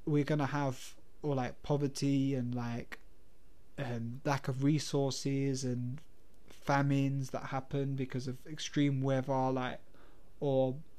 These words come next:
corruption. Like, we, we have to accept that when, when people come and refugees will come, let's all,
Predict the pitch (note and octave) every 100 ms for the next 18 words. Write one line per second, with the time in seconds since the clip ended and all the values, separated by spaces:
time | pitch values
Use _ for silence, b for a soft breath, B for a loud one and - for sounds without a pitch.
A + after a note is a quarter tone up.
0 | - - C3+ C#3+ D#3+ - - C#3+ C3+ C3+
1 | C#3+ C#3 b b b b b - C3+ -
2 | D3+ D3 - - - - D#3 B2+ D#3+ -
3 | D3+ C#3 - - D3+ - - - - B2+
4 | - - - - - - - - - -
5 | - - - D3+ C#3+ C#3+ C#3 F3+ - -
6 | D3 D3 C#3 D3+ - C3+ C#3+ C3+ C3 B2+
7 | E3 D3+ C3 C3+ - C#3+ - D3 C#3+ C3+
8 | B2+ C3+ C3 D#3 C3+ D3 B B B B
9 | - D3 D#3 - F3 D#3 C#3+